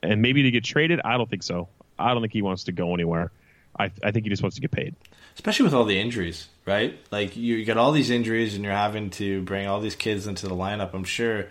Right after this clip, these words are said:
Speaker 2: the leadership group and just, uh, the, all the guys, especially all the guys injured,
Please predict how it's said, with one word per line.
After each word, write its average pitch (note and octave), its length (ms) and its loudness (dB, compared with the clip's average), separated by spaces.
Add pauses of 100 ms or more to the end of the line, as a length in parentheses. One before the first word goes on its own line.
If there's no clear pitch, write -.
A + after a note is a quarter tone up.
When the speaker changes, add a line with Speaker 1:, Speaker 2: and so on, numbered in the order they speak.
(340)
Speaker 2:
the G2+ 80 -4
leadership A2 420 0
group G2+ 200 -2
and G2 120 -4
just, G2+ 160 -6
uh, C2+ 160 -2
the, C3 240 -6
all G#2+ 160 0
the A#2 80 0
guys, A2 220 2
especially F3+ 380 0
all C#3+ 60 6
the A2 60 -2
guys F#2+ 240 2
injured, G#2+ 460 -4